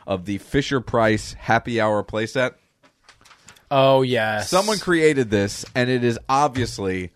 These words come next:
Speaker 2: It's fake.
Speaker 1: a hundred percent fake. And yet people all over the country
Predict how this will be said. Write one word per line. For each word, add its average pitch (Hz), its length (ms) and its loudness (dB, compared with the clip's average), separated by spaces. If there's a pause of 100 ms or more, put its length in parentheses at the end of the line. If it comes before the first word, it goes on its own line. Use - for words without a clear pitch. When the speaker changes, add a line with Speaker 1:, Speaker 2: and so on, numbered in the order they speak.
Speaker 2:
It's - 120 -20
fake. 113 140 -2
Speaker 1:
a 110 80 4
hundred 123 340 -2
percent 107 340 0
fake. 92 420 2 (380)
And 113 160 -2
yet 110 180 -2
people 147 640 4
all 139 300 6
over 139 200 4
the 120 120 2
country 101 600 2